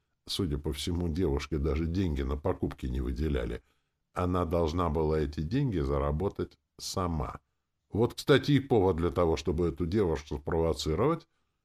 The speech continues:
и уговорить пойти ко мне на службу. Якобы она будет заодно для родителей деньги зарабатывать. Каким образом? Дело такое. Но перед тем, как мы расстались, я все же аккуратненько намекнул девушке о том, что в ближайшее время я буду в лесу.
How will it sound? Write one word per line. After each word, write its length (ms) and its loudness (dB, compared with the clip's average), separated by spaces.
и 60 4
уговорить 520 6
пойти 300 4
ко 160 0
мне 220 2
на 160 0
службу. 500 -6
Якобы 540 -2
она 240 0
будет 420 -4
заодно 440 -2
для 180 -12
родителей 600 -4
деньги 340 0
зарабатывать. 840 -6
Каким 380 0
образом? 480 -2
Дело 500 -2
такое. 720 -4
Но 200 4
перед 340 4
тем, 160 4
как 220 0
мы 100 4
расстались, 560 4
я 100 6
все 200 4
же 160 4
аккуратненько 640 0
намекнул 520 -2
девушке 500 0
о 100 2
том, 220 -2
что 160 -6
в 40 0
ближайшее 640 0
время 320 -2
я 160 0
буду 300 -2
в 100 -4
лесу. 440 -4